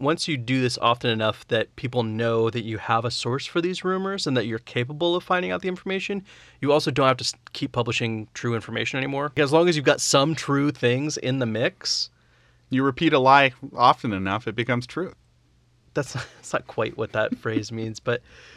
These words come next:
Speaker 1: what I mean is that you've then got a reputation as somebody who knows the truth about
Speaker 2: Right.
Speaker 1: these things and is sharing the truth about those things. And so then you can start spreading kind of venomous rumors about people that you want to take down,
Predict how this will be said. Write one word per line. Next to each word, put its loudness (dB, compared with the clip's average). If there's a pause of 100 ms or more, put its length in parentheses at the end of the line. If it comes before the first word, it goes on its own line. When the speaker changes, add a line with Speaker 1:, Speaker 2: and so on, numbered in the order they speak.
(420)
Speaker 1:
what 0
I 8
mean 6
is 0
that 2
you've 0
then 4
got 4
a 4
reputation 2
as -4
somebody 0 (280)
who 2
knows 2
the -4
truth -4 (260)
about 6
Speaker 2:
Right. 4
Speaker 1:
these 0
things 0
and 2
is 0
sharing 0
the -2
truth -2
about 0
those -4
things. -4 (300)
And -4
so 4
then 4
you 2
can -2
start 2 (340)
spreading 2
kind 0
of -6
venomous 0
rumors -2
about 2 (300)
people -2 (180)
that 0
you -2
want 0
to -6
take -6
down, 2